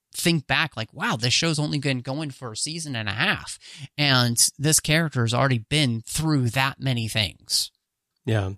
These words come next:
Speaker 2: that's because he had twenty-six episode seasons to start out, not ten.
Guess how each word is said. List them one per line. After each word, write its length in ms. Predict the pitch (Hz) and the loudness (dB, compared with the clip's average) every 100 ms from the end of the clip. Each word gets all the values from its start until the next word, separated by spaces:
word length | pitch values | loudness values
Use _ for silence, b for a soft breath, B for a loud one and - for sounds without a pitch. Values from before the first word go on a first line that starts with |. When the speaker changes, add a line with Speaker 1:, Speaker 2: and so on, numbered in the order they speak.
| - | -2
Speaker 2:
that's 160 | 123 - | 0 2
because 340 | - 117 107 | 2 2 2
he 240 | - 123 123 | 4 4 6
had 200 | 101 95 | 4 2
twenty-six 540 | - 101 95 - - | 2 4 4 2 2
episode 420 | 110 113 - 92 | 2 4 4 2
seasons 540 | - 101 90 87 87 - | 2 4 4 2 0 0
to 80 | 104 | 2
start 320 | - 95 92 | 2 2 4
out, 220 | 92 92 - _ _ _ _ _ _ _ _ _ | 2 0 -6 _ _ _ _ _ _ _ _ _
not 280 | - 101 - | -2 -2 -2
ten. 460 | - 120 98 90 90 | -2 0 0 0 -4